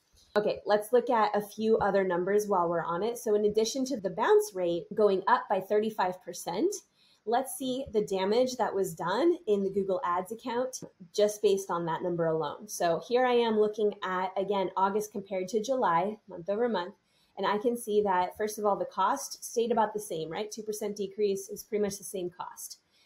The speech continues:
Now, cost per click went up by about six percent and cost and click-through rate went down by about five percent.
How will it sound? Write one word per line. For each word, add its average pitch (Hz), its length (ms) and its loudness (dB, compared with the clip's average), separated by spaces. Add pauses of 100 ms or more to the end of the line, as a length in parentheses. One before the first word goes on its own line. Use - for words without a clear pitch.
(180)
Now, 190 300 -2 (480)
cost 320 280 2
per 403 120 2
click 311 480 0
went 240 320 2
up 254 320 4
by 247 160 4
about 220 240 0
six - 260 -6
percent 269 420 -4
and 214 160 0
cost 220 380 -2
and 220 140 0
click-through 302 360 -6
rate 208 200 4
went 202 160 -2
down 196 220 2
by 190 100 0
about 180 280 0
five 170 280 -2
percent. 165 320 -10